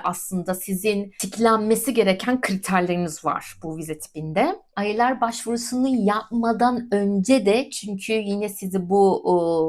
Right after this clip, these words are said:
kurum denetleyecek. Bu şartlardan minimum iki tanesini yapmanız gerekiyor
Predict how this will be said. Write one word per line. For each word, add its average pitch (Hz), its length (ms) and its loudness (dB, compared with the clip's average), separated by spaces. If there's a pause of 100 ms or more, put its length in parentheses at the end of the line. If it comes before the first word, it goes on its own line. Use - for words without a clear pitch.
(200)
kurum 247 460 4 (200)
denetleyecek. 190 960 2
Bu 226 200 0
şartlardan 262 1080 2
minimum 254 600 2
iki 277 220 -6
tanesini 226 800 -2
yapmanız 214 580 0
gerekiyor 175 540 0